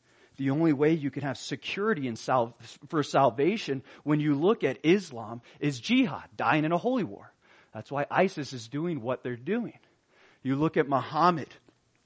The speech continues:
Muhammad, though he's not referred to as a god, right? He's the messenger for the, the Muslim religion. But he's revered like that. When you look at Muhammad, even as a prophet,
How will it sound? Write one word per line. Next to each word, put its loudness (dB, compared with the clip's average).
Muhammad, 2
though 8
he's -2
not 4
referred 4
to 4
as 8
a 6
god, 6
right? 4
He's -6
the 4
messenger 4
for 4
the, 8
the 6
Muslim 6
religion. 4
But 4
he's -2
revered 2
like 2
that. -12
When 0
you 0
look 0
at -4
Muhammad, 0
even -2
as 0
a -6
prophet, -4